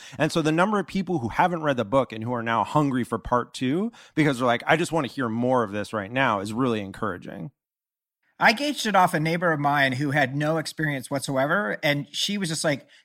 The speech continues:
Speaker 2: "This is incredible." It was so, we, we saw it in imax. And she's like, "I just couldn't believe what I was seeing on screen."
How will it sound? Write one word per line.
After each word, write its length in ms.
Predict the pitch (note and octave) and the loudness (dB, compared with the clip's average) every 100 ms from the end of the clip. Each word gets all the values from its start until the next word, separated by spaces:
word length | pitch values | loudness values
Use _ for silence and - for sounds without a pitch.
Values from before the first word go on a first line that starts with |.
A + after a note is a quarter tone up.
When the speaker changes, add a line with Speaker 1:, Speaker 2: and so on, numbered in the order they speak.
| - | -2
Speaker 2:
"This 140 | G3 | 0
is 100 | A#3 A3 | 0 0
incredible." 720 | G#3 F#3 E3 D3+ D#3 D#3 D#3+ | 2 2 2 2 0 0 -2
It 60 | D#3 | -4
was 220 | D3+ - | -2 -4
so, 560 | - F3+ F3 F#3 F#3+ F3+ - | -2 2 2 2 -4 -8 -6
we, 100 | D#3 | -6
we 240 | D#3 E3+ | -2 -2
saw 200 | E3+ F3 | 2 4
it 60 | D#3 | 4
in 60 | |
imax. 520 | C#3 D#3 D#3+ E3 B2+ - | 4 4 4 2 0 -4
And 100 | - | -4
she's 160 | D#3+ | -2
like, 120 | D#3 - | 2 4
"I 100 | E3 | 4
just 200 | F3 - | 2 -2
couldn't 200 | A3 F#3+ | -2 0
believe 240 | F3+ E3+ | 0 0
what 80 | D#3+ | 0
I 60 | D3 | -2
was 140 | C#3+ | -2
seeing 240 | - D#3 | -4 -2
on 100 | D3 | -4
screen." 400 | C#3 - F3 G3 | -4 -4 -4 -4